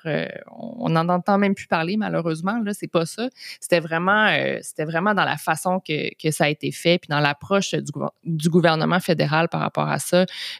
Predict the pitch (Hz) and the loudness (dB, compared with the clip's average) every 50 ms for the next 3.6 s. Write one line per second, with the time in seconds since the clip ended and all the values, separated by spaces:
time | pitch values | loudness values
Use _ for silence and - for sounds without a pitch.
0 | - 151 143 170 165 165 156 170 185 180 180 156 156 185 180 180 160 156 151 - | -2 2 4 6 6 6 6 6 4 4 4 4 4 2 2 4 4 2 4 2
1 | 170 160 156 156 151 - - 156 147 147 147 147 - 175 170 170 - 170 156 156 | 4 4 4 4 4 4 4 2 2 2 0 0 0 0 -2 0 0 -2 -2 -2
2 | 151 - 156 151 160 165 165 - - - 151 - 151 - 160 156 151 - - 147 | -2 -4 -4 -2 0 0 0 -2 -4 -4 -4 -4 -4 -2 -2 -2 -2 -2 -2 -2
3 | 151 151 147 143 147 147 139 - - 151 160 175 | -2 -2 -4 -4 -6 -8 -8 -4 0 2 2 2